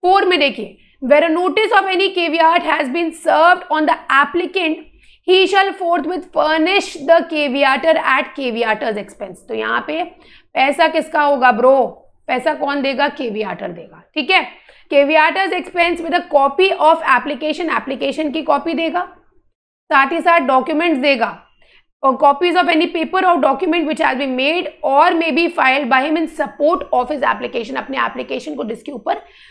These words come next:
बेस कर रहा है और रिलाई कर रहा है, यानी कि एप्लीकेशन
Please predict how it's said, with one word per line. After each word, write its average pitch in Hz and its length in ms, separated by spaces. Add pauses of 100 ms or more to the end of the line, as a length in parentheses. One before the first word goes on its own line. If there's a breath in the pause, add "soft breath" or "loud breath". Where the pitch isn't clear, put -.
(180 soft breath)
बेस 330 460
कर 285 220
रहा 277 140
है 294 160
और 269 140
रिलाई 226 240
कर 220 160
रहा 208 120
है, 196 60
यानी 220 220
कि 240 120
एप्लीकेशन 269 640